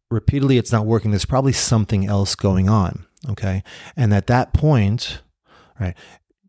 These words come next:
you wanna try and intervene there in a gentle way, obviously, but if that's not working, there might need to be something which is then given,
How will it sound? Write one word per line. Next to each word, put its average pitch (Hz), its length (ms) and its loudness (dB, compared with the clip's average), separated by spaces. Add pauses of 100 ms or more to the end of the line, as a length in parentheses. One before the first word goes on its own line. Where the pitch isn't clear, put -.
you 113 100 -4
wanna 117 220 2
try 107 240 0
and 104 100 0
intervene 110 680 2
there 90 500 0 (340)
in 113 200 2
a 92 420 -4 (200)
gentle 131 480 2
way, 85 180 -2
obviously, 95 680 -6 (240)
but 110 100 0
if 98 80 0
that's 165 280 0
not 117 160 0
working, 107 320 -2
there 104 180 0
might 113 500 2
need 113 380 0
to 110 100 -2
be 104 220 0
something 92 640 0
which 92 180 -2
is 92 140 -4
then 98 200 0
given, 98 480 2